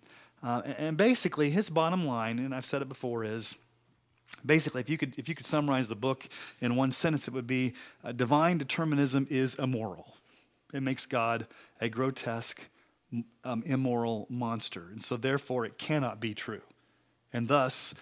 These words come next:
libertarian free will, which is the opposite of divine determinism, is a better option because at least God is moral, God is loving, God is good,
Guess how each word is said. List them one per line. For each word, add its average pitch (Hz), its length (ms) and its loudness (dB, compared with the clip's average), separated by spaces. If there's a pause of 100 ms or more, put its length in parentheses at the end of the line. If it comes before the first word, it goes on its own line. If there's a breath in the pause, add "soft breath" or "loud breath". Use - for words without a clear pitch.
(240 loud breath)
libertarian 139 520 4
free 131 220 -4
will, 151 580 4 (320 loud breath)
which 135 160 -2
is 123 80 -2
the 123 120 0
opposite 139 640 2
of 117 480 -2
divine 131 320 0
determinism, 127 760 -2 (680 loud breath)
is 147 380 2
a 139 80 2
better 151 340 4
option 147 360 2
because 135 380 0
at 139 80 0
least 165 460 0 (240 loud breath)
God 147 420 2 (340 soft breath)
is 151 320 2
moral, 147 580 4
God 135 320 2
is 135 140 2
loving, 135 520 2
God 131 240 2
is 127 140 0
good, 120 420 0